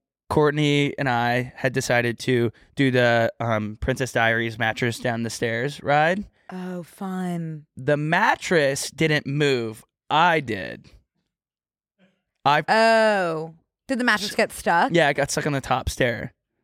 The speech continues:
Speaker 2: Totally.
Speaker 1: My body didn't, though. My body was smooth as butter, uh, the
Speaker 2: Mm-hmm.
Speaker 1: whole way down the flight of stairs.
Speaker 2: Yeah.
Speaker 1: And then that was the time
Speaker 2: Probably
Speaker 1: when I,
Speaker 2: that linen.
Speaker 1: that was the time I said,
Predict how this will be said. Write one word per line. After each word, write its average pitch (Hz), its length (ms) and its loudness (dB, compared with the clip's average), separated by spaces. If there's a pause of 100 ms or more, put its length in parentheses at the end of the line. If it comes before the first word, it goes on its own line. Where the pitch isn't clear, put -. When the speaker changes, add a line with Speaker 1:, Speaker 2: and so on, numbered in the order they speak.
(320)
Speaker 2:
Totally. 190 220 2
Speaker 1:
My 151 120 4
body 143 320 2
didn't, 120 280 0
though. 110 180 2
My 120 120 2
body 123 240 2
was 117 120 -2
smooth - 300 0
as 117 100 2
butter, 110 460 -2
uh, - 80 0
the 208 100 2
Speaker 2:
Mm-hmm. 233 100 0
Speaker 1:
whole 135 200 4
way 127 120 2
down 113 280 -2
the 107 80 -6
flight 117 260 -4
of 110 100 -6
stairs. - 380 -12
Speaker 2:
Yeah. 131 300 -8 (440)
Speaker 1:
And 143 140 0
then 139 200 2
that 151 220 2
was 156 140 0
the 139 80 -8
time 135 80 -4
Speaker 2:
Probably 139 200 2
Speaker 1:
when - 80 2
I, 185 40 4
Speaker 2:
that 160 100 -2
linen. 180 500 -4 (280)
Speaker 1:
that 151 200 4
was 151 120 0
the 143 60 -2
time 135 200 2
I 131 80 4
said, 120 240 0